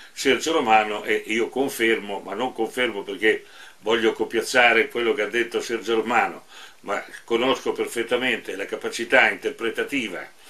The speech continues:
di questo grande studioso e so anche che queste cose le ha dette e, e, e le ho dette io in concomitanza, perché mi ricordo che, facendo riferimento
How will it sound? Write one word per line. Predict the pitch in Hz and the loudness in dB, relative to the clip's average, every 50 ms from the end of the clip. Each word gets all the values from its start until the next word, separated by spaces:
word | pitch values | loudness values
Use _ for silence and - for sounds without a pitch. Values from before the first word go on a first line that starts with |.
| - - - - | -20 -20 -20 -18
di | - 101 98 | -14 -12 -8
questo | - 135 120 110 - 110 | -4 -2 -2 -2 -2 -2
grande | 107 123 131 117 113 110 123 | 2 2 2 2 2 0 -2
studioso | 113 - 151 175 131 120 120 120 120 107 - 127 127 | -4 -4 -4 -2 0 2 2 4 2 2 2 2 2
e | 110 98 | 2 2
so | - 127 127 123 107 | 2 2 2 2 4
anche | 104 117 117 104 - - - 143 135 | 4 4 2 2 0 -4 -6 -6 -2
che | - 120 113 110 - - - - - - - - - | 2 2 2 2 2 -2 -12 -20 -20 -20 -20 -20 -12
queste | - - 123 117 - - 147 | -4 0 0 0 0 0 -2
cose | - 123 117 117 117 107 - 110 120 123 117 - - | 0 0 2 2 2 2 4 4 4 4 4 2 -2
le | - 101 117 | -2 0 0
ha | 131 | 2
dette | 127 110 110 110 107 101 - - - 127 127 131 131 - - - - - - - - - - - - - - 139 | 2 2 2 2 2 0 -2 -4 0 4 4 4 4 2 -2 -14 -20 -20 -20 -20 -20 -20 -20 -20 -20 -6 0 4
e, | 123 120 117 117 117 110 107 107 110 107 107 - - - - | 4 4 6 6 6 6 6 4 2 0 0 -2 -10 -20 -14
e, | - 110 113 | -6 -2 0
e | 110 | 2
le | 107 110 | 4 6
ho | 117 113 | 4 6
dette | 113 131 123 117 - 127 | 6 4 4 4 6 6
io | 123 117 110 113 123 131 127 120 - - - - | 6 6 6 6 6 6 6 4 4 0 -8 -16
in | 107 101 | -16 -12
concomitanza, | - 120 117 - - 104 101 - 151 156 135 - - - - | -8 -6 -6 -4 -4 -6 -2 4 4 6 6 4 2 -2 -6
perché | 90 92 95 95 87 - - - - - - - - - - - | -10 -10 -10 -10 -10 -12 -14 -20 -20 -20 -20 -20 -20 -20 -20 -20
mi | - 95 - - 82 87 92 110 110 | -20 -20 -18 -18 -14 -6 -4 -2 -2
ricordo | 107 107 - - 160 156 151 131 110 98 95 104 95 85 | -2 0 4 6 8 8 8 6 4 0 -2 -2 -2 -2
che, | - - 139 131 110 | -2 0 2 2 2
facendo | 90 - - 104 - - 160 180 180 175 147 147 | 0 -4 -8 -6 0 2 2 2 4 4 6 6
riferimento | 139 127 - 123 120 120 123 117 123 113 107 98 90 87 - - 98 95 - - | 6 4 4 2 0 2 2 2 4 4 4 2 0 -6 -8 -6 -6 -6 -6 -8